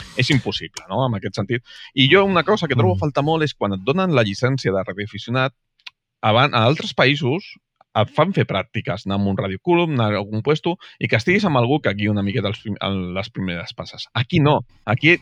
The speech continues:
Speaker 1: te
Speaker 2: Cert,
Speaker 1: sueltan.
Speaker 2: és,
Speaker 1: I és
Speaker 2: aquí
Speaker 1: el que
Speaker 2: no.
Speaker 1: dic, no? I després te
Speaker 2: Sí.
Speaker 1: venen los, lo, como le diuen, los policías de la radio se quejan perquè no fan les coses bé, o no sé què, saps? I a sobre encara,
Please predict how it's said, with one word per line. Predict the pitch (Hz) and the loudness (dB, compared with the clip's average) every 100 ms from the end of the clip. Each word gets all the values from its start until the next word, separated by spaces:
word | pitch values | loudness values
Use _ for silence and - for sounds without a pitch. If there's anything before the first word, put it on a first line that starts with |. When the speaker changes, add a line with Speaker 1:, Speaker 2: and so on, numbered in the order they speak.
| _ | _
Speaker 1:
te | 135 | 2
Speaker 2:
Cert, | 123 127 110 | 6 6 6
Speaker 1:
sueltan. | 107 95 98 | 2 -4 2
Speaker 2:
és, | 127 - - - | 2 2 -6 0
Speaker 1:
I | 113 | 2
és | 120 | 4
Speaker 2:
aquí | |
Speaker 1:
el | 160 | 4
que | 107 | 4
Speaker 2:
no. | |
Speaker 1:
dic, | 127 113 | 4 4
no? | 110 160 | 2 2
I | 135 107 | 2 2
després | 107 110 139 | 0 2 0
te | 151 | 2
Speaker 2:
Sí. | 135 | 2
Speaker 1:
venen | 139 131 | 4 4
los, | 123 123 107 | 4 2 0
lo, | 110 98 | -4 -2
como | 101 98 | -2 -2
le | 98 | 0
diuen, | 107 139 123 | 0 0 2
los | 107 | 2
policías | 113 107 120 131 | 0 0 4 4
de | 131 | 4
la | 110 | 2
radio | 101 147 131 | 0 0 0
se | 120 | -2
quejan | 113 120 117 | -2 0 0
perquè | 104 101 | 0 -2
no | 107 | -2
fan | 104 | -2
les | 90 - | -4 -6
coses | 92 92 95 | -6 -8 2
bé, | 170 160 165 151 - - - | 4 6 6 4 2 -12 -4
o | 110 | 0
no | 98 | 0
sé | 120 | 0
què, | 127 131 | 4 6
saps? | 127 - - - | 4 2 -6 -4
I | |
a | 95 | 2
sobre | 120 147 | 4 4
encara, | 127 - 147 | 4 2 2